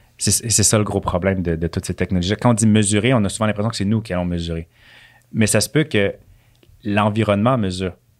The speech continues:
Parce que si il y a des fluctuations, puis que ces fluctuations inf-, influencent ma, mon, ma, mes, mes, mes, mes, mes petits objets, mes petites ondes,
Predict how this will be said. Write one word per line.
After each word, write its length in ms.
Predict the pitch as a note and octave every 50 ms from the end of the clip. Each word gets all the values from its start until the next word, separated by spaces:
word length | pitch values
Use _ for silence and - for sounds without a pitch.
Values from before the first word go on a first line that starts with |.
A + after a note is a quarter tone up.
| _ _
Parce 200 | - G2+ - -
que 80 | - G#2+
si 440 | - - - - B2+ B2+ C3 C3 - _ _ _ _ _ _ _ _ _ _ _ _ - - - _ _ _ _ -
il 60 | A#2
y 40 | G#2+
a 20 |
des 100 | G2+ G#2
fluctuations, 760 | - - - A2 - - A2+ G#2+ G2 F#2+ - - B2 C#3 D3+
puis 100 | - -
que 60 | -
ces 80 | - A2+
fluctuations 540 | - - G#2+ - - A2 F#2+ - - - - -
inf-, 300 | C3+ A#2 A2+ - - - -
influencent 640 | B2 A2 - - A2 G2+ G2+ A#2+ A#2+ - - - - _ _ _ _ _ _ _ _ _ _ _ _ _ _ _ _
ma, 180 | G2+ F2+ - -
mon, 220 | - G2+ G2 G2 G2
ma, 180 | - A2+ G#2
mes, 180 | G#2 F#2 F2+ F2
mes, 220 | F2 E2+ E2+ E2+
mes, 220 | E2 E2 E2 D#2+ - _
mes, 280 | - F2+ E2+ D#2+ D#2 D2+ D2 - - -
mes 140 | E2+ F2
petits 360 | E2+ - _ - - G#2 F2+ F2+
objets, 260 | E2+ D#2+ D#2+ F#2+ A2+
mes 140 | C#3 B2 F#2
petites 260 | - - - - F2+
ondes, 180 | F#2+ A2 C#3+